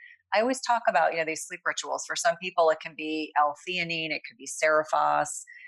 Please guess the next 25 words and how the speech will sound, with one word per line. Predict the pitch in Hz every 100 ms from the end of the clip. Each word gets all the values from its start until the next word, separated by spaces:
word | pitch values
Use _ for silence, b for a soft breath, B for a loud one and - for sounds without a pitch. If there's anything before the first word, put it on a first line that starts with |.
| B -
it | 165 -
could | 170 -
be, | 151 151 143
you | 151
know, | 143
maybe | 147 151
some | - -
people | 156 151
are | 147
taking | - 156 151
C | 147 - 147
B | 139
D-based | 147 143 139 139 -
products. | 151 143 143 135 - - - B B _ -
Um, | 147 143 139
here | 165 156 151 147
in, | 147 131 -
in | 151 151 107
Northern | 151 151 143
Virginia, | 143 143 143 139 131
they're, | 127 127 123 -
they're | 139
very | 135 127 -
popular, | 123 - 131 127
and, | 151 147 170